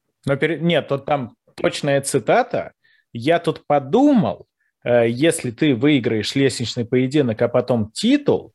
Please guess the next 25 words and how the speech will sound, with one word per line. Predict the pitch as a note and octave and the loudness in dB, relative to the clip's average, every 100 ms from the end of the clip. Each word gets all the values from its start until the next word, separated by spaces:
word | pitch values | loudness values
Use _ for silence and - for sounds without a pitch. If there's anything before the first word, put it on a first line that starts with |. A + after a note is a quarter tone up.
| _ | _
то | B2 | 0
я | B2 F3 A#3+ | 2 2 0
тебе | - B2 B2+ F3 | -2 -6 -2 2
его | D3+ B2+ C3+ | 2 2 2
оставлю. | B2+ - - G2+ E2 D2+ - - _ _ | 2 -4 -4 -4 -4 -10 -16 -20 _ _
Все | - - | -6 0
равно | B2+ C3 F3+ | 2 2 0
ты | G3+ | 0
ничего | C#3+ A#2+ - B2 | -6 -4 -2 0
не | C3 | 0
выиграешь». | G#2+ F#2+ F2 - - - - - - | -2 -4 -8 -10 -12 -12 -18 -10 0
Но | A#3 | 2
после | B3+ A#3+ G#3+ | 2 0 2
некоторых | G#3+ G#3+ G3+ F3+ E3+ | 2 2 0 0 0
событий | - E3 F3 E3+ C3+ | 0 0 2 2 0
в | - | -2
концовке | C#3 B2 C#3+ - B2+ | -2 0 0 0 -2
матча | C3 C#3 - | 0 0 -2
с | C3 | -6
Панком | - A3+ C4 B3+ F#3 D3 C3 - | -2 0 0 -2 -2 -2 -8 -8
уже, | C3+ C3 F3 | -4 0 2
возможно, | C#3+ B2+ C#3 C#3+ A#2+ | 2 -2 -2 -2 0
это | B2 B2+ A2+ | -2 -2 -8
все | - B2+ B2+ - _ _ _ | -4 -2 -2 -4 _ _ _
не | A2+ A#2 C#3 F#3 | -2 0 2 0